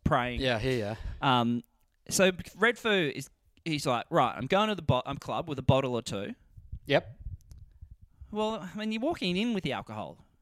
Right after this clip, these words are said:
Speaker 1: I don't know if that's, uh, against
Speaker 2: Yeah.
Speaker 1: licensing laws either.
Speaker 2: Oh, fuck, mate. You, you're not getting in. You're not walking in with, "Where'd you get those two bottles of Dom?" "Uh, I bought 'em. We don't tell 'em here." "Out you get, Mister Foo."
Speaker 1: Uh,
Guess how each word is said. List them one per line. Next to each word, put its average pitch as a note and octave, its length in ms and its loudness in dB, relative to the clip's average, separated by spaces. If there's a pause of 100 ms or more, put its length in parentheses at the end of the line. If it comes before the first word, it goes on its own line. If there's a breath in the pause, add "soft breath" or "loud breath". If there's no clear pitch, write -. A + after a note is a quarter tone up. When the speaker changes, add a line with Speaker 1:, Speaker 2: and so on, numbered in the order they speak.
Speaker 1:
I G#3 80 -8
don't F#4 120 -8
know D#4+ 80 -4
if G#3+ 80 -4
that's, - 400 -10 (320)
uh, D3+ 60 -10
against C#3+ 380 -6
Speaker 2:
Yeah. C3+ 280 4
Speaker 1:
licensing A#2+ 400 2
laws G#2 260 -2
either. D#3 260 -4 (160)
Speaker 2:
Oh, C#3 200 6
fuck, D#3+ 300 -2
mate. B2 240 -8
You, F#3+ 180 -2
you're G#3 140 -4
not F#3+ 140 0
getting A2 260 -6
in. G2+ 220 -14
You're E3 120 -6
not E3+ 180 -4
walking D3 380 0
in C3 120 -4
with, A#2 140 -6 (200)
"Where'd G#3 200 -6
you B3 60 -4
get B3+ 80 0
those A3 180 -2
two A#3 100 -2
bottles G3+ 260 -2
of D3 80 -10
Dom?" A3+ 280 -2 (300)
"Uh, B2+ 840 0
I C3+ 60 -4
bought E3 240 2
'em. G#2+ 100 -4 (160)
We F3+ 80 -2
don't E3+ 160 0
tell E3+ 180 0
'em F#3 80 -4
here." D#3 200 -8 (680)
"Out C#3 200 0
you C3 40 -10
get, A#2+ 160 -6
Mister A#2 220 -14
Foo." C3 280 -8 (360)
Speaker 1:
Uh, D#3 300 0